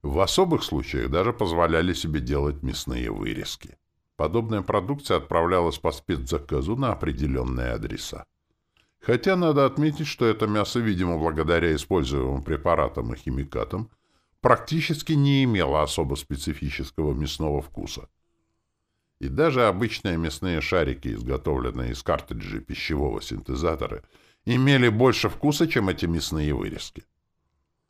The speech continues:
Особенно это было заметно, если сравнивать мясо с планеты Тормаран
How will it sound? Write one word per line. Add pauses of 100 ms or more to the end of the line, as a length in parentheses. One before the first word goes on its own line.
(420)
Особенно
это
было
заметно,
если
сравнивать
мясо
с
планеты
Тормаран